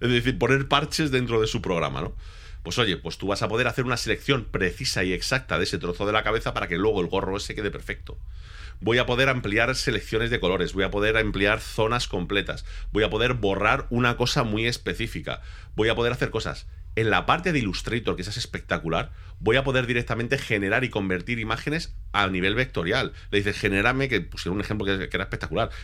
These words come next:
"genérame una imagen de un paisaje con unos globos aerostáticos y tal". Y claro, cuando terminas dices, "Ha quedado precioso". Pero es que no solo te genera la imagen con los globos aerostáticos, es que es capaz, es que es capaz de que esos globos aerostáticos, como están vectorizados, los puedas seleccionar por separado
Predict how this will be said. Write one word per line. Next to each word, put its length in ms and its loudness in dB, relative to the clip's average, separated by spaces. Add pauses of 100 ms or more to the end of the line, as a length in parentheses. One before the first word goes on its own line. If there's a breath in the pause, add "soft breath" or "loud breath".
"genérame 720 2
una 120 0
imagen 380 0
de 80 0
un 80 -2
paisaje 560 0 (240 loud breath)
con 220 2
unos 320 0
globos 340 2
aerostáticos 720 0
y 60 -4
tal". 240 2
Y 80 -2
claro, 200 2
cuando 200 -2
terminas 360 0
dices, 280 -6 (180)
"Ha 140 0
quedado 180 0
precioso". 520 -2 (340 loud breath)
Pero 120 2
es 80 0
que 120 4
no 100 4
solo 240 2
te 80 2
genera 240 2
la 80 4
imagen 260 -2
con 120 2
los 80 2
globos 240 0
aerostáticos, 580 -2 (300 loud breath)
es 140 0
que 100 0
es 100 -2
capaz, 600 0 (340)
es 140 2
que 80 -2
es 80 0
capaz 400 -2 (340 soft breath)
de 340 0 (180)
que 340 -4
esos 360 2
globos 220 2
aerostáticos, 420 0
como 140 -4
están 220 2
vectorizados, 480 0
los 160 -2
puedas 260 0
seleccionar 480 0
por 180 0
separado 480 0